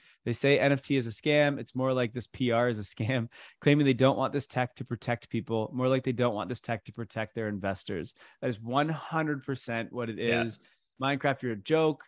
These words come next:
Speaker 1: Uh, I hope if anyone's listening to this and you play Minecraft, you stop playing Minecraft. Um, they will change the tune or they will get disrupted completely. I hope it's the latter,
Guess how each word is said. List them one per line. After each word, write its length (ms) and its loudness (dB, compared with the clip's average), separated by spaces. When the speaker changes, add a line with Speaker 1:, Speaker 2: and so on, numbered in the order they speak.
Speaker 1:
Uh, 260 -2
I 100 0
hope 200 -4
if 60 -4
anyone's 320 2
listening 280 2
to 40 4
this 160 2
and 100 -2
you 60 -2
play 140 2
Minecraft, 460 0
you 80 -10
stop 380 0
playing 180 0
Minecraft. 560 -2
Um, 440 -4
they 120 6
will 140 2
change 280 0
the 80 -2
tune 220 2
or 160 2
they 120 4
will 120 2
get 220 2
disrupted 420 -8
completely. 680 -8
I 160 -6
hope 260 -8
it's 240 -10
the 200 -10
latter, 500 0